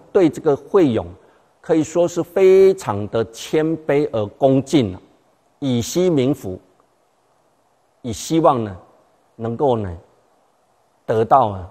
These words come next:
求得这个福，福报，以息民福。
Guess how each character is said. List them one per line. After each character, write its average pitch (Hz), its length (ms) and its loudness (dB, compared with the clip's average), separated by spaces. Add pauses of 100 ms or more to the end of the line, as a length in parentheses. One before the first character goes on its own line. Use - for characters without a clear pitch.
(160)
求 131 320 0
得 95 300 -4 (420)
这 - 100 -18
个 107 140 -2
福， - 380 -14 (300)
福 - 260 -14
报， 120 340 4 (760)
以 110 140 -6
息 143 280 -2
民 127 260 0
福。 87 220 -12